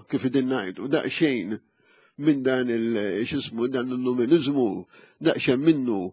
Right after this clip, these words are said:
wasal Malta wkoll, jiġifieri, eh, kif idin ngħidu, ma kienx hemm xi ħaġa straordinarja, ma kien hemm. Per eżempju, eh, l-aħħar waħda li nsemmu hija l-kodiċi, li għamlu dil kodiċi ta' liġijiet, illi jitnaqqas, per eżempju, titnaqqas it-tortura,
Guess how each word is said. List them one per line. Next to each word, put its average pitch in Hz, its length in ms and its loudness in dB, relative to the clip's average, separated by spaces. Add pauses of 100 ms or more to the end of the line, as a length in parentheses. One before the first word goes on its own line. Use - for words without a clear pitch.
(160)
wasal 143 320 2
Malta 131 360 2
wkoll, 113 480 2
jiġifieri, 98 460 0
eh, 180 160 0
kif 165 160 0
idin 147 260 2
ngħidu, 113 360 -6
ma 117 120 -4
kienx 143 240 0
hemm 101 80 -4
xi - 160 -8
ħaġa 104 360 -4
straordinarja, 135 600 2
ma 156 100 -2
kien 151 160 0
hemm. - 220 -2 (480)
Per 160 100 6
eżempju, 147 540 6 (340)
eh, 127 240 4
l-aħħar 131 260 2
waħda 127 220 2
li 123 180 0
nsemmu 170 360 0
hija 240 120 0
l-kodiċi, 139 600 2
li 151 100 2
għamlu 143 220 0
dil - 160 2
kodiċi 170 440 0
ta' 160 120 0
liġijiet, 156 540 -2 (600)
illi 147 380 6 (180)
jitnaqqas, 165 720 2
per 151 140 4
eżempju, 160 520 6 (200)
titnaqqas 156 460 0
it-tortura, 160 640 0